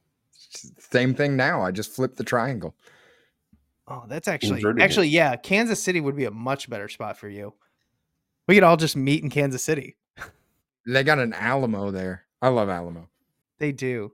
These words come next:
Speaker 2: That's not, I, I never understand why Saint Louis doesn't get something like that, but Kansas City got it. I'm not gonna take it away from 'em.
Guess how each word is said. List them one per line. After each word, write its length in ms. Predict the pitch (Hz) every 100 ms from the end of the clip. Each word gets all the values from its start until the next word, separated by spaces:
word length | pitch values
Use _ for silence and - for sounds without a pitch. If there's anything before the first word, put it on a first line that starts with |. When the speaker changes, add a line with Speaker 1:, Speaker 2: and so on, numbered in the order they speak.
| _ -
Speaker 2:
That's 220 | 320 -
not, 160 | 226
I, 220 | 202 262 - -
I 140 | 247
never 320 | 285 277 233 202
understand 460 | 165 147 156 147
why 80 | 135
Saint 260 | - 131 123
Louis 240 | 123 123
doesn't 240 | 127 120
get 120 | 113 117
something 220 | 120 110
like 160 | 110 101
that, 200 | 110 -
but 180 | 190 -
Kansas 340 | 196 220 202
City 160 | 214 202
got 240 | 190 185
it. 60 | 185
I'm 100 | 165
not 120 | 160
gonna 120 | 170
take 160 | 170 160
it 60 |
away 200 | 160 147
from 220 | 139 143
'em. 160 | 139